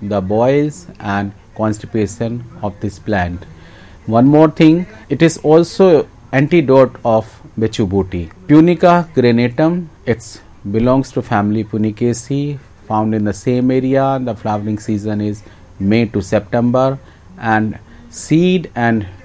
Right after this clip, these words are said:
fruit are utilized by the traditional healer for curing the piles problem and indigestive problem,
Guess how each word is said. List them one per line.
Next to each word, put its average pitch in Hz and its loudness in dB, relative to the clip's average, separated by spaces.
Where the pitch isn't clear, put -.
fruit 156 4
are 113 -2
utilized 110 0
by 101 0
the 98 -4
traditional 104 -4
healer 123 0
for 135 -8
curing 98 -4
the 95 -8
piles 120 -4
problem 120 -4
and 110 -2
indigestive 110 0
problem, 120 -2